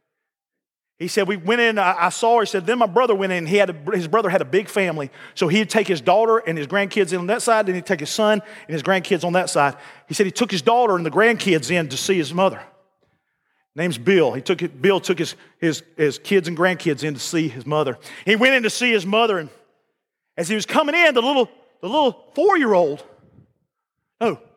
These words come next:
two years old at this point, two years old, looks up and says, "Heaven?" And they kinda just pat her on the, they, they said, "What'd you say?" She said,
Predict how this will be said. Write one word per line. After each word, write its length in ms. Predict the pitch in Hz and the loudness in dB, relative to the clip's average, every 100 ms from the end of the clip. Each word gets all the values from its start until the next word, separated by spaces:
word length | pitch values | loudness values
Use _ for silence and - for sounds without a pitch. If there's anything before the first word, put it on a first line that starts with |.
| - | -14
two 180 | - 311 | -6 -2
years 240 | 240 143 | -2 -2
old 140 | 147 | -4
at 60 | 113 | -6
this 120 | 120 | -12
point, 300 | - 113 98 - 95 - _ _ _ _ _ _ _ _ _ | -14 -16 -16 -20 -20 -20 _ _ _ _ _ _ _ _ _
two 160 | - 339 | -2 0
years 240 | 330 233 | 2 4
old, 360 | 277 247 185 175 - | 4 4 0 -4 -12
looks 240 | 202 294 285 | -8 -4 0
up 180 | 277 | -2
and 80 | 220 | -2
says, 460 | - 226 202 160 - _ _ _ _ _ _ _ _ _ _ _ _ _ _ _ _ _ _ | -2 2 2 0 -8 _ _ _ _ _ _ _ _ _ _ _ _ _ _ _ _ _ _
"Heaven?" 320 | - 330 427 427 - _ _ _ _ _ _ _ _ _ _ _ _ _ _ _ _ _ _ _ _ _ _ _ _ _ _ _ _ _ - | 2 2 2 -8 -14 _ _ _ _ _ _ _ _ _ _ _ _ _ _ _ _ _ _ _ _ _ _ _ _ _ _ _ _ _ -4
And 140 | 254 | 0
they 60 | 277 | 2
kinda 280 | 339 349 | 4 4
just 220 | 269 381 - | 4 0 2
pat 180 | 320 | 2
her 60 | 285 | 4
on 240 | 269 262 - | 2 -2 -4
the, 140 | - 233 | -2 0
they, 140 | 247 | 2
they 120 | 240 | 0
said, 160 | 233 247 | 0 0
"What'd 160 | 392 381 | -2 -4
you 60 | |
say?" 240 | - 427 403 | -4 -2 -2
She 140 | - | -6
said, 140 | 233 | -10